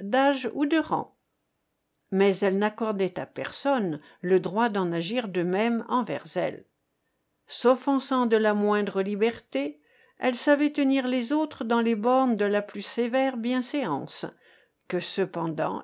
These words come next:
elle dépassait à chaque instant. Était-ce légèreté ou principe ? Mais si elle aimait passionnément les louanges, elle savait braver le blâme.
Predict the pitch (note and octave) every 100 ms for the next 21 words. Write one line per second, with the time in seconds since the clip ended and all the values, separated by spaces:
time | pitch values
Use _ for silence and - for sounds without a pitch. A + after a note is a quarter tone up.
0 | - A#3 F3+ D3 F3+ B3 B3+ A#3 - A3
1 | A3+ A3+ - A3 A3 G#3 G3+ - - E2+
2 | _ _ _ _ _ _ _ _ _ _
3 | _ _ _ _ - F#3+ F#3 F#3 F#3 F#3+
4 | G#3 A3 G#3+ C4 - - D#4 F4+ _ _
5 | _ _ - G3 F#3+ G3+ G3 - E3+ -
6 | - - _ _ _ _ _ _ _ _
7 | _ A3+ C4 B3+ D4+ D4 D#4 F4+ D#4+ A#3+
8 | - B3+ A#3+ A3+ A#3 A3 G#3 G3+ G3 C4+
9 | C4+ G3 E3+ - _ _ _ A3 G#3+ -
10 | G#3+ G3+ G#3+ E3 E3 F3+ F3+ D#3+ F3 F#3
11 | D#3 C3 B2+